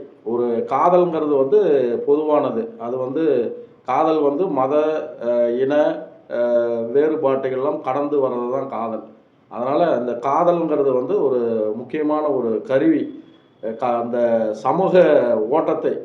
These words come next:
அதாவது ஒரு பிற்போக்குத்தனமாக போயிட்டு இருக்கிற சமூகத்தை முற்போக்குத்தனமாக மாற்றக்கூடிய சக்தி காதலுக்கு இருக்கு. இப்ப நம்ம பழையன கழிதல், புதியன புகுதல் அப்படின்னு படிக்கிறோம். இப்போ, அ,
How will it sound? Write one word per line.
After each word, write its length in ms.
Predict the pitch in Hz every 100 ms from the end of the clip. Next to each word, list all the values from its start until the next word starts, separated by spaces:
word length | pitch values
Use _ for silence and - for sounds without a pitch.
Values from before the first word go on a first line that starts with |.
| - -
அதாவது 440 | 120 131 151 214 233 - - _ _
ஒரு 380 | 117 123 123 117
பிற்போக்குத்தனமாக 1120 | 160 160 180 160 160 151 160 165 180 170 165 -
போயிட்டு 260 | 160 156
இருக்கிற 380 | 143 135 131 127
சமூகத்தை 800 | - - 151 151 151 165 202 - 123
முற்போக்குத்தனமாக 960 | 151 151 190 175 175 165 160 165 170 160
மாற்றக்கூடிய 640 | 135 147 160 156 147 143
சக்தி 460 | 135 139 139 180 175
காதலுக்கு 540 | 147 139 143 135 131
இருக்கு. 600 | 120 110 123 117 - - - - _ -
இப்ப 160 | 117 135
நம்ம 200 | 135 135
பழையன 580 | 131 135 165 175 165 151
கழிதல், 440 | 147 151 175 170
புதியன 380 | 151 160 151 147
புகுதல் 380 | 135 135 139 139
அப்படின்னு 380 | 123 120 117 127 110
படிக்கிறோம். 400 | 113 113 110 104 - - _
இப்போ, 380 | 110 120 117 113 -
அ, 40 | -